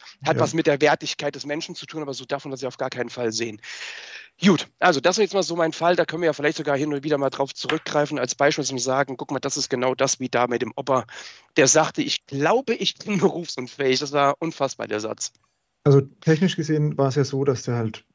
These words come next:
Speaker 2: du wirst ja geprüft auf den Beruf zuletzt in gesunden Tagen und da
Speaker 1: Mhm.
Speaker 2: war er ja berufsunfähig und der, ähm,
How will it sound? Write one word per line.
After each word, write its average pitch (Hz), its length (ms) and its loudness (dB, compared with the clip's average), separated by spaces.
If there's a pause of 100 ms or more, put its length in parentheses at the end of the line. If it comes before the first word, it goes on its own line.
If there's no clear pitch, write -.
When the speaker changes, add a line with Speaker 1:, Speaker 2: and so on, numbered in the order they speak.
(460)
Speaker 2:
du 127 100 -2
wirst 143 160 2
ja 147 60 -2
geprüft 135 420 -2
auf 123 100 -2
den 135 140 4
Beruf 127 240 0
zuletzt 123 300 0
in 120 60 0
gesunden 143 380 2
Tagen 123 420 2
und 113 260 -2
da 113 140 6
Speaker 1:
Mhm. 113 60 -2
Speaker 2:
war 104 220 2
er 113 60 4
ja 107 180 4
berufsunfähig 110 840 0
und 110 220 -4
der, 110 240 4 (380)
ähm, 110 320 -2